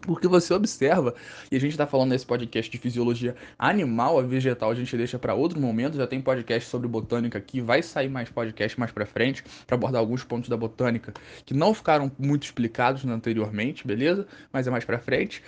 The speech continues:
porque na fisiologia o animal, a gente vê, geralmente, pelo menos na escola, aquela famosa comparação, a filoso-, a filosofia, eu tô falando várias vezes equivocado, perdão, a fisiologia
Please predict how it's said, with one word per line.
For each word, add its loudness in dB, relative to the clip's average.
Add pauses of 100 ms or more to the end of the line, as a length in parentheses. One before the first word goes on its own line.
(140)
porque -2
na 2
fisiologia 2 (160)
o 0
animal, 4 (240)
a -6
gente -4
vê, 2 (240)
geralmente, 4
pelo 4
menos -2
na -2
escola, 2 (500)
aquela 8
famosa 2
comparação, 2
a -2
filoso-, 0
a -6
filosofia, -2
eu -2
tô -8
falando 0
várias 2
vezes -2
equivocado, -4
perdão, -6 (300)
a -2
fisiologia 4